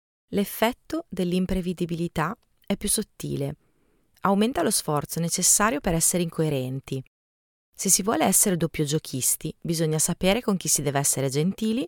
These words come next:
e con chi si può essere sgradevoli senza dover pagare troppe conseguenze. Nel mondo delle start-up, le cose cambiano così rapidamente che non si possono pianificare queste cose.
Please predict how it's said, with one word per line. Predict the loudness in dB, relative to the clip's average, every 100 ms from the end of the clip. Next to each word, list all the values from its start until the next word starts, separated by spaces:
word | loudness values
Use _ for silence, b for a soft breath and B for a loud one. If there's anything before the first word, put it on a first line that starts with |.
| _ _ -4
e | -4
con | 0 0
chi | 2
si | 2 2
può | 2
essere | 2 0 -2
sgradevoli | 0 0 2 2 2 0 -2
senza | 0 2 2
dover | 2 2
pagare | 0 0 2 0
troppe | 4 8
conseguenze. | 8 6 -2 -2 -4 -4 -6 -6 -8 _ _ _ _ _
Nel | -2 2
mondo | 2 4
delle | 4 4
start-up, | 4 0 -2 -2 -4 -4 -8 -8 _
le | -6
cose | 0 0 0
cambiano | -2 -2 0 0
così | 0 2 4
rapidamente | 4 0 0 0 -2 -2 -6 -6 _ _ -2
che | 2
non | 2
si | 2
possono | 0 0 0 -2
pianificare | -4 -6 -4 -2 -2
queste | -2 -4 -4
cose. | -6 -4 -2 -4